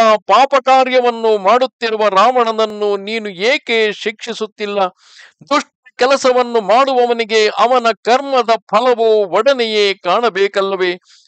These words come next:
ಪೈರು ಬೆಳೆದು ನಿಂತ್-, ಬಂದು ಮಾಗುವುದಕ್ಕೆ ಕಾಲವು ಬೇಕಾಗುವಂತೆ ಈ ವಿಚಾರದಲ್ಲಿ ಕಾಲವು ಸಹಾಯಕವಾಗಿ ಬರುತ್ತದೆ. ವಿಧಿಯಿಂದ ಬುದ್ಧಿನಾಶ ಹೊಂದಿದ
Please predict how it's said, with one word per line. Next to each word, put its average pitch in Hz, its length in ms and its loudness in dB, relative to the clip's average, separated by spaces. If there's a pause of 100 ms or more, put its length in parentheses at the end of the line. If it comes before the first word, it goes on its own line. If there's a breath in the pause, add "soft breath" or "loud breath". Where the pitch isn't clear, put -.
(200)
ಪೈರು 269 400 2
ಬೆಳೆದು 240 500 0
ನಿಂತ್-, 226 580 -6
ಬಂದು 247 340 -2
ಮಾಗುವುದಕ್ಕೆ 220 920 0
ಕಾಲವು 220 640 0
ಬೇಕಾಗುವಂತೆ 196 960 -2 (320 loud breath)
ಈ 269 280 -2
ವಿಚಾರದಲ್ಲಿ 226 1000 0
ಕಾಲವು 233 760 2
ಸಹಾಯಕವಾಗಿ 208 1000 0
ಬರುತ್ತದೆ. 185 600 -4 (420)
ವಿಧಿಯಿಂದ 262 560 -4 (320)
ಬುದ್ಧಿನಾಶ 240 680 0
ಹೊಂದಿದ 220 460 0